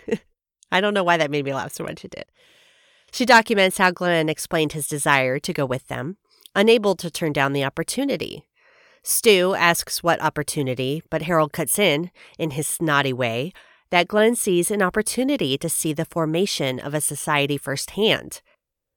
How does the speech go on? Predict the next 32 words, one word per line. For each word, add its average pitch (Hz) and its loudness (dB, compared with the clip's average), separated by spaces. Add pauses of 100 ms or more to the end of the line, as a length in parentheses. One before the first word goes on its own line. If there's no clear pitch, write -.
(140)
Glenn 294 4
agrees 151 2
that's 151 2
mostly 180 0
it, - -12 (480)
but 180 4
he 196 4
also 185 6
has 165 2
theories 262 2
he's 151 -2
written 139 0
down, 127 -6
and 156 -6
he 151 -2
hopes 151 -2
to 165 -6
prove 143 0
or 156 -2
disprove 220 -2
them. 101 -6 (600)
The 208 4
Technological 220 4
Society 135 2
has 156 -4
walked 156 4
off 135 0
the - -6
court, - 2
so 131 -2
to - -10
speak, - -8